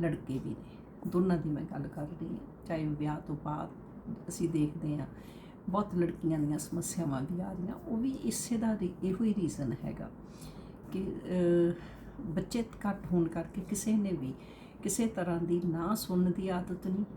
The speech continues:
ਔਰ ਤੰਗੀਆਂ ਤਰੁੱਟੀਆਂ ਬਰਦਾਸ਼ਤ ਕਰਨ ਦੀ ਵੀ ਕਿਤੇ ਨਾ ਕਿਤੇ ਬੱਚਿਆਂ ਦੇ ਵਿੱਚ ਬਿਰਤੀ ਨਹੀਂ ਰਹੀ। ਹੁਣ ਆ ਜਾਂਦੇ ਹਾਂ ਜਿਹੜੇ ਬਿਰਧ ਨੇ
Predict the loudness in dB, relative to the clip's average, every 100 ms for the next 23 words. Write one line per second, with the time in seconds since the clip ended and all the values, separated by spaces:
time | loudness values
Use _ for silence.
0 | -14 -8 -2 0 -2 -2 -6 -8 -14 -4
1 | 2 2 2 -2 0 -2 -2 -2 -2 -4
2 | -10 -18 -10 -6 -4 -2 -2 -2 -8 -8
3 | -4 -4 -2 -2 -4 -4 -4 -4 -4 -6
4 | -6 -4 -4 -4 -2 -2 -4 -6 -6 -4
5 | -4 -2 -2 0 -2 -6 -14 -16 -16 -14
6 | -14 -14 -14 -14 -14 -2 4 4 4 2
7 | 2 2 0 -4 -8 -12 -16 -16 -12 -8
8 | -2 2 2 4 4 4 0 -4 -4 -2
9 | 0 -2